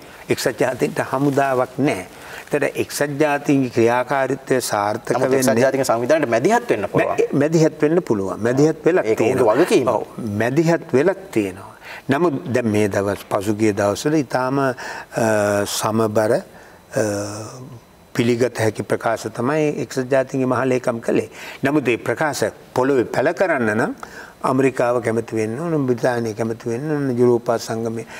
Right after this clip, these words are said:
Speaker 1: කැමති වෙලා එහෙම එකතු වුණොත් තමයි. ඉතින් මම යෝජනා
Speaker 2: ඔව්, ස්ථිර
Speaker 1: කරන්නේ
Speaker 2: විසඳුම ගැන මම අහන්නේ.
Speaker 1: ස්ථිර විසඳුම තමයි මේ රටවල් වල මැ-, ඉබේ සි-, ඇති වෙන්නේ නෑනේ විසඳුම. මේ ප්‍රධාන පෙළේ ලෝක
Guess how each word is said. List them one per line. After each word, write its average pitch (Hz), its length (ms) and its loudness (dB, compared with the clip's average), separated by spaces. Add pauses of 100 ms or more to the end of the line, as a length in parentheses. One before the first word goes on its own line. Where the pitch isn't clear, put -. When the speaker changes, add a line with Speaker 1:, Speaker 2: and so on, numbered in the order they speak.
(180)
Speaker 1:
කැමති 123 340 0
වෙලා 120 300 4
එහෙම 160 300 2
එකතු 170 420 2
වුණොත් 185 260 0
තමයි. 113 240 -2 (300)
ඉතින් 120 140 0
මම 117 220 2 (100)
යෝජනා 135 360 4
Speaker 2:
ඔව්, 139 80 4
ස්ථිර 131 160 0
Speaker 1:
කරන්නේ 165 220 4
Speaker 2:
විසඳුම 151 300 2
ගැන 107 180 2
මම 104 100 0
අහන්නේ. 160 220 2
Speaker 1:
ස්ථිර 190 280 4
විසඳුම 147 460 4
තමයි 151 240 2
මේ 139 400 4
රටවල් 127 560 2
වල 120 180 4
මැ-, 113 180 0 (160)
ඉබේ 151 280 4
සි-, 147 300 0
ඇති 127 220 0
වෙන්නේ 110 280 2
නෑනේ 135 240 0
විසඳුම. 139 420 0 (540)
මේ 131 320 2
ප්‍රධාන 131 560 0
පෙළේ 127 420 2
ලෝක 123 280 2